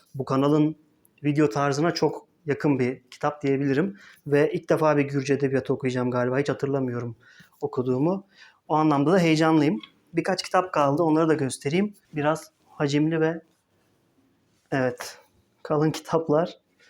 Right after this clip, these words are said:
Bir tanesi Selma Lagerlöf'ün Gösta Berling efsanesi.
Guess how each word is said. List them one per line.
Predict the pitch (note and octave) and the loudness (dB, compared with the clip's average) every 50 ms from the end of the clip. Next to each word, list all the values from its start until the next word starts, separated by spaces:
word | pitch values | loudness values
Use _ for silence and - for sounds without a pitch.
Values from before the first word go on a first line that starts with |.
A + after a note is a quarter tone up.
| _ _ _ _ _ _ _ _ _ _ _ _ _ _ _ - | _ _ _ _ _ _ _ _ _ _ _ _ _ _ _ -8
Bir | F#3 - | -4 0
tanesi | - F3+ E3+ D3+ F3 F#3 | 2 2 2 2 2 0
Selma | F3+ - D#3+ D#3+ E3+ F3 E3+ | 0 2 2 4 4 4 4
Lagerlöf'ün | E3 E3+ F3 F3+ E3 D#3 D#3 D3+ D#3 - G3 G#3 G#3+ - _ _ _ _ _ _ _ _ - | 4 4 4 4 4 4 4 2 2 0 -2 -2 -2 -8 _ _ _ _ _ _ _ _ 0
Gösta | - D#3+ D#3+ D#3+ F#3+ F3+ E3+ | 2 2 2 2 2 2 4
Berling | E3+ F3 E3+ D#3+ D3+ C#3 A#2+ - - _ _ _ - | 4 4 4 4 2 0 -2 -4 -12 _ _ _ -6
efsanesi. | - C#3+ B2+ - - B2+ B2 B2 A#2 A2+ - E3 F3 F#3+ F3+ | -4 -4 -4 -2 -4 -4 -2 -2 -4 -4 -4 -4 -4 -4 -6